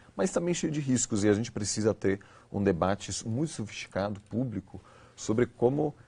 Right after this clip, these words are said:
ge-, é, é, gerir essas fronteiras, sobre como repensar nossa relação com esses parceiros, que, eu estou plenamente de acordo, tem um profundo impacto sobre o futuro também do país, né? É, a Colômbia é o grande exemplo disso.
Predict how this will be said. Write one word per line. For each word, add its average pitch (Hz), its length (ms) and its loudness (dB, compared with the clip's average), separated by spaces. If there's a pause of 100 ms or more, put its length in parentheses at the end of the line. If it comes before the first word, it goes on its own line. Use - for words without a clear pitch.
(160)
ge-, 95 280 0
é, 90 640 6
é, - 40 -2
gerir 120 340 4
essas 127 200 2
fronteiras, 107 560 2
sobre 101 220 -2
como 127 240 0
repensar 117 640 0
nossa 104 220 -2
relação 92 420 -2
com 92 160 -4
esses 92 160 -8
parceiros, 104 500 -2 (240)
que, 127 300 2
eu - 80 -2
estou 92 200 -2 (120)
plenamente 107 400 8
de 104 60 4
acordo, 95 420 6
tem 107 140 0
um 110 100 0
profundo 160 580 -4
impacto 123 600 -2 (260)
sobre 120 320 4
o 117 60 6
futuro 127 400 -2
também 113 280 -2
do 110 80 -2
país, 92 400 -6 (380)
né? 95 180 0 (440)
É, 98 200 8
a 110 80 2
Colômbia 170 420 8
é 165 40 12
o 143 60 12
grande 117 360 6
exemplo 101 440 2
disso. 104 460 -2